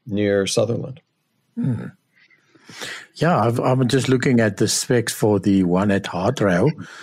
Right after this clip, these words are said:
Speaker 2: which is actually originally part of the Deep Space Network. Um,
Speaker 1: Right,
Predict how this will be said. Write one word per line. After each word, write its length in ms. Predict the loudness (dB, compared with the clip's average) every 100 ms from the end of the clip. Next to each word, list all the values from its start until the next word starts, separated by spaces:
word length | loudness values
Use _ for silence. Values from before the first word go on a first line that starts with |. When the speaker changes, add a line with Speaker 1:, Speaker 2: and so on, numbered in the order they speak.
| -20 -8
Speaker 2:
which 300 | 0 0 2
is 200 | 2 2
actually 580 | 0 0 0 0 4 4 2 -8 -20 -6 0
originally 540 | 2 2 4 4 4
part 280 | 2 0 2
of 120 | 2
the 80 | 2
Deep 220 | 0 -2
Space 360 | 0 0 0 0
Network. 580 | 0 2 2 0 -4 -20 -20 -20 -14 -6
Um, 300 | -2 0 2
Speaker 1:
Right, 160 | 2